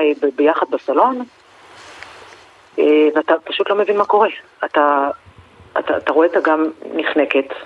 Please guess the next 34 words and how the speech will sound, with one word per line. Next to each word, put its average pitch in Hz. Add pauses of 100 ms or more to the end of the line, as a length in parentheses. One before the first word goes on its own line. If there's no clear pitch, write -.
(680)
מנסה 151
לקבל 160
עזרה, 135 (480)
ו-, - (540)
ו-, 143 (120)
ו-, 143 (160)
והילדים 147
האחרים 160 (600)
אה, 151
צועקים, 170
"אמא, 196
אמא, 190
אמא", 190 (200)
ואתה, 151
אתה, - (180)
אתה 151 (460)
פשוט -
נמצא 185
בסרט 180
שאתה 160
פשוט -
לא 180
יודע 165 (100)
איפה 185
אתה 165
נמצא. 143 (1200)
אתה -
רוצה 160
לגשת 190
לטלפון, 175
אבל 151
אתה 147
פתאום -
רועד, 156